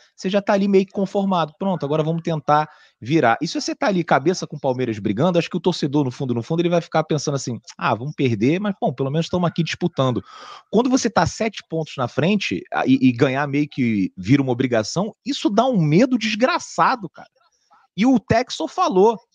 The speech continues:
pra você ser campeão, pra você ganhar o Campeonato Brasileiro, você tem que ter coragem. Então é isso que, que pre-, que o torcedor do Botafogo precisa: coragem pra enfrentar esse momento, essa adversidade. Que adver-, eu queria ter essa adversidade na minha vida, você imagina só se a minha vida todo dia eu acordasse e eu tivesse com sete pontos de vantagem em tudo que eu fizesse,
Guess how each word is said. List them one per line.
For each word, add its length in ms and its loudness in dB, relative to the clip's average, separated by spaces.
pra 160 -6
você 260 -8
ser 160 -6
campeão, 540 2
pra 100 0
você 240 0
ganhar 140 0
o 40 -2
Campeonato 400 -2
Brasileiro, 380 2
você 220 -4
tem 120 -6
que 80 -12
ter 100 0
coragem. 680 2
Então 280 -2
é 40 0
isso 280 -2
que, 160 -6
que 120 -8
pre-, 240 -2
que 120 -4
o 40 0
torcedor 380 2
do 80 -2
Botafogo 420 -2
precisa: 540 -2
coragem 600 2
pra 180 -12
enfrentar 540 -6
esse 180 -4
momento, 480 0
essa 260 0
adversidade. 680 0
Que 120 -2
adver-, 180 0
eu 60 -8
queria 180 0
ter 120 -2
essa 160 0
adversidade 600 2
na 60 4
minha 200 2
vida, 220 -2
você 140 -2
imagina 340 0
só 180 -4
se 120 -6
a 20 -2
minha 120 0
vida 200 -4
todo 220 0
dia 80 0
eu 40 2
acordasse 460 2
e 20 -6
eu 40 -6
tivesse 260 0
com 80 -6
sete 320 2
pontos 180 0
de 80 -10
vantagem 380 2
em 20 -4
tudo 160 -4
que 80 0
eu 60 2
fizesse, 460 0